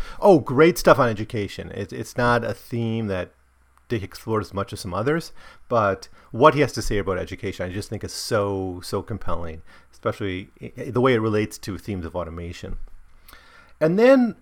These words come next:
w-, how he deals with mental illness here. Certainly, there's a lot not to like from, I guess, from a clinical or diagnostic point of view. You know, the way he se-, seems to confuse schizophrenia and autism,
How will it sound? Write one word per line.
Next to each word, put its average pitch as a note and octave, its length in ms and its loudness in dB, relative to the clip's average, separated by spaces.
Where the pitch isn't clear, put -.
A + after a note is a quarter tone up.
w-, F3 320 -8
how D#3+ 260 12
he - 160 4
deals B2+ 240 2
with A#2 100 -2
mental A#2 300 -2
illness F#2+ 380 -8
here. - 280 -14
Certainly, C#3 800 2
there's A2 180 -6
a A2 60 0
lot G2+ 560 0
not G2 340 0
to - 80 -4
like D#3 320 2
from, G2 180 -4
I F2 80 -4
guess, F2 200 -10
from E2+ 180 -12
a D#2 60 -8
clinical A2 800 -2
or F2 100 -10
diagnostic F2 720 -4
point A2 200 0
of A2+ 100 -2
view. A2+ 260 -6
You - 80 -10
know, G#2 80 -4
the C3 100 -6
way C#3 220 2
he A#2 140 -2
se-, A#2+ 240 -6
seems A#2 320 -6
to A#2 100 -6
confuse G2 800 -6
schizophrenia F2+ 640 -6
and D#2 80 -10
autism, E2 720 -8